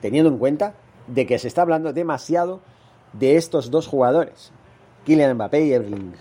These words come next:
Haaland, como si solamente existieran estos dos jugadores,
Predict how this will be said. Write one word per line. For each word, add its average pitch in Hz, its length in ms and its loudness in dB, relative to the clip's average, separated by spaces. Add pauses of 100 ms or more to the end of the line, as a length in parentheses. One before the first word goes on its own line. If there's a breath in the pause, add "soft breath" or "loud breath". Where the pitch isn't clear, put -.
Haaland, 160 300 -2
como 123 200 -2
si 143 140 -4
solamente 202 440 0
existieran 175 580 0
estos 170 240 -6
dos 156 140 -6
jugadores, 151 480 -4